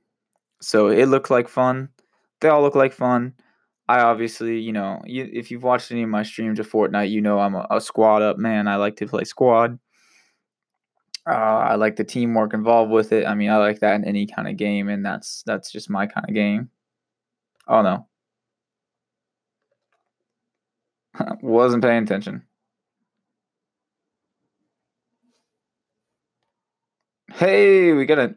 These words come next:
what? We got a new hero.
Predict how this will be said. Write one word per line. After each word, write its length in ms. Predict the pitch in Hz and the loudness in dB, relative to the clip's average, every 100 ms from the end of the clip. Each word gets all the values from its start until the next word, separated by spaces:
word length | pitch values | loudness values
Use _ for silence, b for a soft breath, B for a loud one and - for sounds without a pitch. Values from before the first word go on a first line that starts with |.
| _ | _
what? 840 | 117 143 190 190 190 190 190 190 - _ _ _ _ _ _ _ _ _ _ _ _ _ _ _ _ _ _ _ _ _ _ _ - | -10 -2 0 2 0 0 -2 -4 -16 _ _ _ _ _ _ _ _ _ _ _ _ _ _ _ _ _ _ _ _ _ _ _ -4
We 40 | |
got 120 | 139 | -2
a 80 | 110 | -2
new 180 | 113 143 | -4 -4
hero. 500 | 131 165 131 110 | -4 0 2 2